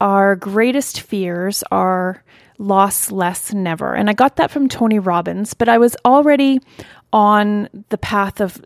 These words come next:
of understanding that all of my fears at the time were coming from losing something when I heard Tony Robbins say it. And he just expanded it and made it make more sense. And I love the loss, less, never. So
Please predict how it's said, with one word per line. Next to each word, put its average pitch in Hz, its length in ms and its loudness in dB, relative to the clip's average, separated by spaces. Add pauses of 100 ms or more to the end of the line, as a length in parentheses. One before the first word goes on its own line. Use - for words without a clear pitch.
(140)
of 196 420 -4
understanding 196 880 0
that 185 140 -4
all 233 200 2
of 240 100 0
my 208 540 2
fears 277 440 -2
at 285 120 -2
the 294 80 0
time 294 400 -4 (300)
were 226 100 4
coming 226 320 0
from 220 240 -4
losing 208 460 0
something - 500 -6
when 220 200 2
I 220 60 4
heard 214 220 0
Tony 214 240 -2
Robbins 196 360 -4
say 196 200 -2
it. 175 120 -2
And 208 100 0
he 254 120 0
just 311 220 -4
expanded 208 560 -2
it 214 180 2 (380)
and 202 420 0
made 208 260 2
it - 80 0
make 196 320 -2
more 196 220 -2
sense. 175 480 -2
And 202 120 -6
I 202 100 -2
love 208 460 2
the 214 120 0
loss, 185 420 0
less, 180 320 -10
never. 175 400 -6 (300)
So 208 540 2